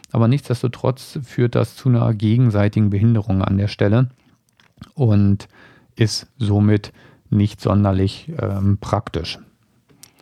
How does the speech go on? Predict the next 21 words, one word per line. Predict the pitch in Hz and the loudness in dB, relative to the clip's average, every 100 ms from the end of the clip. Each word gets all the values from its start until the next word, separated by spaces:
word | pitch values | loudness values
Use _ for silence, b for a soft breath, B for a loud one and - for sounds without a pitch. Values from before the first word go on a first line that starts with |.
| B B B B B B B - | B B B B B B B 0
Genau, | 123 92 82 | 2 2 2
das | 101 - | 0 0
war | 104 | 0
die | 110 | 2
Erfahrung. | 123 120 120 113 117 | 0 0 0 2 0
Ich | 120 | 0
denke, | 135 135 | 0 0
das | 131 127 | 0 0
Hauptthema | - - 135 123 113 | -2 0 2 2 2
war | 110 | 2
wirklich, | 113 - 123 127 | 0 0 -2 0
oder | 110 104 107 | 0 -2 -2
der, | 110 104 | 0 0
der | 104 104 107 | 2 0 0
Hauptnachteil | 107 - 107 - - 101 101 | -2 0 0 0 -2 0 0
war | 98 | 0
wirklich, | 98 104 - | -2 -4 -2
dass | 110 - | -4 -4
das | 110 | -8
Team | - 107 104 | -2 0 0
sich, | 101 - | -2 -8